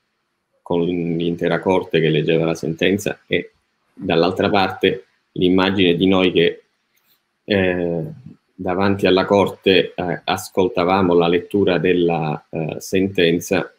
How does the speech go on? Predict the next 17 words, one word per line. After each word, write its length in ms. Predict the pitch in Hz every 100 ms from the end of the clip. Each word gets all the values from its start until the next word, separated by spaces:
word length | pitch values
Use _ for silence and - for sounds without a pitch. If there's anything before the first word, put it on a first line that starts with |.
| 101
Mm, 460 | 101 98 95 98
la, 800 | 101 113 113 113 113 110 107 - - -
le 200 | 98 110
osservavo 540 | 110 120 113 123 110
queste 240 | 107 107 110
immagini 400 | 117 123 101 95
con 140 | 95
un 120 | 98
po' 180 | 98 95
di 680 | 92 92 90 87 87 - -
emozione, 720 | - 95 92 - - 80 92 - _ _ _ _ _ _ _ _ _ _ _
perché 400 | - 156 156 147
ricordo 960 | 113 131 123 117 113 95 98 98 101 - _
benissimo 1120 | - - 110 107 107 - 104 95 95 92 95 - _ -
il, 480 | 95 95 95 92 92
eh, 460 | 85 87 85 85 - _
clima 840 | 107 104 110 98 92 90 85